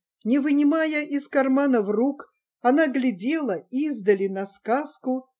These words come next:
записочек, свиданий и разлук.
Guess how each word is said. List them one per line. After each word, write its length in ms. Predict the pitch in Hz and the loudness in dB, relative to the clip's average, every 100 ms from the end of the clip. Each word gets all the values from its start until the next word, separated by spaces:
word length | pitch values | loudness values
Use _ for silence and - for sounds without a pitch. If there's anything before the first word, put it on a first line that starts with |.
| - | -10
записочек, 960 | 185 190 214 247 311 277 262 254 247 | -4 -4 -2 -4 -2 -8 -6 -8 -8
свиданий 1000 | - - 196 202 196 226 247 240 220 208 _ | -14 -14 -8 -4 0 0 0 -2 -6 -14 _
и 120 | 233 | -4
разлук. 760 | 240 202 170 185 185 170 _ | -2 -4 -6 -6 -6 -8 _